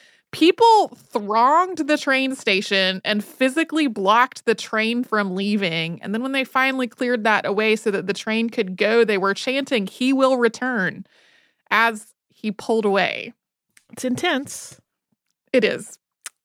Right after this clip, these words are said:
Speaker 2: In eighteen eighty-eight, Boulanger was dismissed from the army because of his political activities. With nothing legally prohibiting him from seeking office, he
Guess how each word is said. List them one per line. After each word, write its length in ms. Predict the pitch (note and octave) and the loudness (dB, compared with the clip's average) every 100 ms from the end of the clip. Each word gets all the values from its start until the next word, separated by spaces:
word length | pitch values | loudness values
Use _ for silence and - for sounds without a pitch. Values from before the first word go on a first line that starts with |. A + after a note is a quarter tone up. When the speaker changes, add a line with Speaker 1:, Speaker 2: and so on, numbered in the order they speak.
| _ _ - | _ _ -2
Speaker 2:
In 140 | C4 | 0
eighteen 320 | D#4 - D4 | 0 0 0
eighty-eight, 560 | C4+ B3 A3 A#3+ B3+ G#3+ | 0 0 0 0 -4 0
Boulanger 560 | B3 A#3+ A#3+ G#3+ G3+ | 2 4 4 2 2
was 180 | G#3+ A3 | 2 0
dismissed 500 | B3+ B3 G#4+ G#4+ - | 0 -2 0 0 0
from 140 | - A3 | 0 0
the 140 | F#3 | 0
army 400 | D#3+ D#3+ D#3+ E3 | 0 0 0 -4
because 420 | G#3 - D4 B3+ | -6 -2 0 2
of 80 | F3+ | 2
his 160 | E3 - | 0 -2
political 400 | D#3+ D3+ D3 C#3 | -4 -4 -2 -4
activities. 800 | B2 - D3+ B2+ G2 D2 - - _ - - - _ - | -4 -4 -4 -4 -10 -10 -14 -16 _ -20 -20 -20 _ -4
With 140 | A#3+ | -2
nothing 460 | C#4+ B4 G#4 B3+ A3 | 2 2 2 0 0
legally 480 | C#4+ C#4+ B3 G#3+ | 2 2 0 0
prohibiting 600 | - A3 G3+ A#4 F#4 G#3+ F#3+ | -2 -2 0 0 2 2 2
him 220 | F3 F3 | 2 0
from 200 | F#3+ F3+ | -4 -4
seeking 400 | - G#3 F3+ - | -6 -6 -6 0
office, 600 | D4+ G#4 D3 D3 C#4 - | 2 2 2 2 2 -4
he 220 | F#3 G#3 | -6 -4